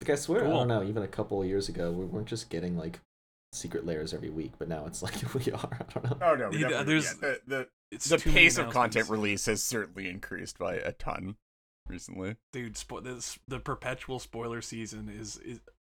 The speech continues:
Speaker 2: it's not, it's not hell, it's just purgatory, you know? It's, uh, you're, every day you're logging onto Discord and see, it's like, "Oh, another spoiler for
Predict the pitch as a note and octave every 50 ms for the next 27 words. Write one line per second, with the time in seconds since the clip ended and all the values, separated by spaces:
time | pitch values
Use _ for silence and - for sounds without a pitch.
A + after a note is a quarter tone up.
0 | - - _ _ _ - - D3 C#3+ - F#3 G3 A3+ G#3 - F3 E3 - - G#3+
1 | G3+ E3 - - D#3 D3 C3 A#2+ A2+ A2 - A#2 - - - A2+ G2+ G2 G2+ -
2 | - F#2+ F#2 F#2 F#2 G#2 - - A2 G#2+ G#2+ G#2 G#2 A2 - _ _ _ _ _
3 | _ - A2 G#2+ - - - - - - - - - _ _ _ - A2+ A2+ G#2
4 | G#2 G#2+ A2 A2+ A#2 G#2+ G#2 G2+ - - A#2 A#2+ A2+ B2 A#2 A#2 A#2 A#2 A2+ A2+
5 | A#2 G#2+ A2+ A#2 A2 G#2+ G#2+ A2+ A2 G#2+ G#2+ G#2+ G#2+ G#2 - - A#2 G#2+ - -
6 | A2+ A2+ A2 A2 A2 G#2+ G#2 G2+ - _ _ _ _ _ _ _ _ _ _ _
7 | - - B2 A#2+ A#2+ A#2+ A#2 A2+ B2+ B2 C3+ D3 E3+ G3 G#3 - - - D3 C#3
8 | C3+ C#3+ D#3 D#3 D#3 D#3+ - - - - - C#3+ D3+ D#3+ D3+ C#3 C3 A#2+ - -
9 | B2 A#2 A#2 A#2 A2+ G#2+